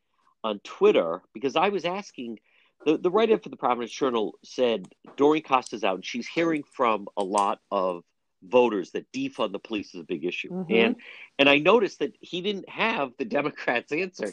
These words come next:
Speaker 1: in the story, which, how, how do you just have one candidate's answer to that? So the candidate started tweeting at me, and, and it was almost an elitist thing, saying, "In my district," which is, uh,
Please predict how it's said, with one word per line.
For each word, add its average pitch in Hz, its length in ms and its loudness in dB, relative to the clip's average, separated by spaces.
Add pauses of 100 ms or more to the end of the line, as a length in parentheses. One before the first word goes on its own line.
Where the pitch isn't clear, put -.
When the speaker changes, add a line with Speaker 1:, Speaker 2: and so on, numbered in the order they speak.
Speaker 1:
in 139 160 -6
the 117 80 -10
story, 185 480 4
which, 107 400 -4 (260)
how, 214 280 2
how 202 160 2
do 339 60 -2
you 302 140 -4
just 208 280 -10
have 143 160 -10
one 135 540 0
candidate's 151 760 -6
answer 147 480 -2
to 214 300 -6
that? 92 260 -6 (400)
So 180 400 4 (140)
the 214 180 2
candidate 208 500 -2
started 135 300 -4
tweeting 202 360 -6
at 107 40 -6
me, 104 220 -8 (100)
and, 135 220 0
and 170 80 2
it 175 40 2
was 185 160 2
almost 381 360 2
an 175 80 4
elitist 139 480 0
thing, 87 260 -4
saying, 117 480 -2
"In 117 240 -2
my 175 320 6
district," - 640 -4
which - 260 -4
is, 92 220 -6
uh, 87 300 0